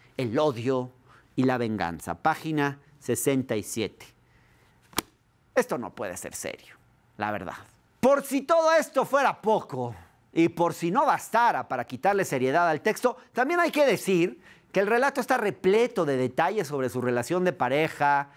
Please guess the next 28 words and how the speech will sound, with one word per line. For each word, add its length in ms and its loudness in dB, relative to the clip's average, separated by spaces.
y 100 -2
chismes 500 0
de 100 -2
lo 140 2
más 280 0
vulgares, 960 -2
que 120 -4
buscan 320 -2
poner 240 0
en 160 0
duda 500 4
la 120 0
reputación 580 -2
y 60 0
la 160 4
honra 360 0
de 80 -6
personas 460 -4
como 240 -4
César 320 -4
Yáñez, 640 -2
como 200 -4
Octavio 280 0
Romero, 480 2
como 220 -4
Beatriz 320 -2
Gutiérrez 380 -4
Müller, 500 0